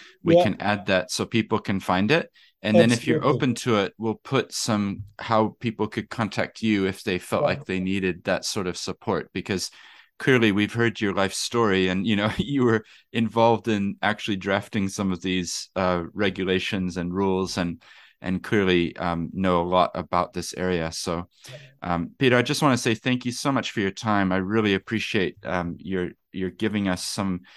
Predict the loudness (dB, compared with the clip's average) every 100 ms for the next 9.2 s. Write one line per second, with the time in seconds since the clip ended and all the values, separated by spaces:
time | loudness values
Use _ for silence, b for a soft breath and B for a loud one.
0 | B B 2 2 4 2 0 -4 -4 0
1 | -2 0 0 0 0 0 0 -2 -4 0
2 | 2 2 2 2 2 4 4 2 0 -2
3 | 0 -2 -2 -2 -2 -2 -2 -4 -8 0
4 | 4 4 2 0 0 -2 -8 B B B
5 | _ 2 4 4 4 2 2 -4 0 0
6 | 2 0 0 -4 -4 -6 -6 -6 -4 0
7 | 2 0 -2 B B B -4 -2 0 2
8 | 4 2 0 -2 -2 -2 -6 -2 2 4
9 | 4 2